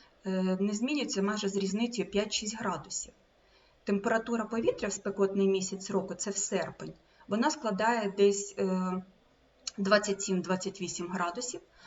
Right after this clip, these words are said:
але в серпні є, е, такі аномальні, як кажуть, е, такі аномалії, які десь є температура тридцять сім-тридцять вісім, але це триває недовго,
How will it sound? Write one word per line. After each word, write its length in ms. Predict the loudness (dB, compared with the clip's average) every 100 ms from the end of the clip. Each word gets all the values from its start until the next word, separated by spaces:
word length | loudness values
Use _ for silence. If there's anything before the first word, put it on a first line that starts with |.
| -20 -4
але 180 | 2 2
в 60 | 2
серпні 580 | 2 2 0 -2 0
є, 300 | 0 0 -2 -4
е, 240 | -4 -2 -2 -4 -8 -14 _ _
такі 300 | -2 -2 0
аномальні, 760 | 4 6 6 6 2 -4 -6 -10
як 300 | -10 -10 -6
кажуть, 540 | -4 -4 -6 -10 -14 -14
е, 40 | -20 -20 -20 -20 -20 -20 -20 _ -20 -20 -20 -8
такі 180 | -2 4
аномалії, 520 | 6 8 6 4 4
які 260 | 4 2 0
десь 420 | 0 0 0 0
є 200 | 2 2
температура 800 | 2 -2 -2 -2 -2 -2 -2 -2
тридцять 320 | -4 -6 -4
сім-тридцять 580 | -4 -4 -4 -6 -6 0
вісім, 280 | 0 0 -8 -12 -6
але 220 | 2 4 4
це 200 | 2 -4
триває 480 | -2 2 2 2
недовго, 640 | 0 -4 -2 -4 -6 -16